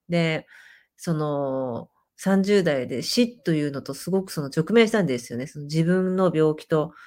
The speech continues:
親友の死っていうところでね。うん。で、あとはそのアメリカって言ってもね、テレビのあの中でしか知らないアメリカ、ビバリーヒルズ青春白書、高校白書、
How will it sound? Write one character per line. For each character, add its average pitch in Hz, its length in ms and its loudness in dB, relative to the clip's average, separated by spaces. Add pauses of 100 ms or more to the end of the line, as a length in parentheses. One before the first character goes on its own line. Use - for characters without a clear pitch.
(260)
親 180 260 4
友 165 160 4
の 156 80 0
死 160 140 -4
っ 170 100 -4
て - 80 -10
い 127 60 -4
う - 20 -10
と - 100 -10
こ - 120 -14
ろ 50 100 -10
で - 140 -12
ね。 175 180 -2 (380)
う 156 40 -10
ん。 127 180 -8 (260)
で、 170 340 0 (380)
あ 180 120 2
と 185 120 6
は 165 100 8
そ 170 120 -4
の 156 120 0
ア 170 80 2
メ 208 140 6
リ 233 100 6
カ 220 100 6
っ 208 40 4
て 208 160 0
言 202 60 0
っ - 20 -
て 202 120 0
も 160 140 2
ね、 160 340 0 (280)
テ 233 140 8
レ 220 120 10
ビ 185 100 2
の 156 360 2
あ 156 80 0
の 147 240 -2
中 180 260 6
で 165 120 2
し - 100 -8
か 151 100 -6
知 - 140 -6
ら 170 160 6
な 170 160 4
い 165 80 2
ア 165 80 0
メ 160 160 2
リ 160 80 -2
カ、 160 120 0
ビ 165 140 4
バ 202 140 8
リ 208 160 2
ー - 20 2
ヒ 202 80 0
ル 196 140 0
ズ 165 180 0
青 185 140 4
春 196 180 2
白 185 260 2
書、 156 320 2 (440)
高 202 220 6
校 202 180 6
白 190 260 -2
書、 - 300 0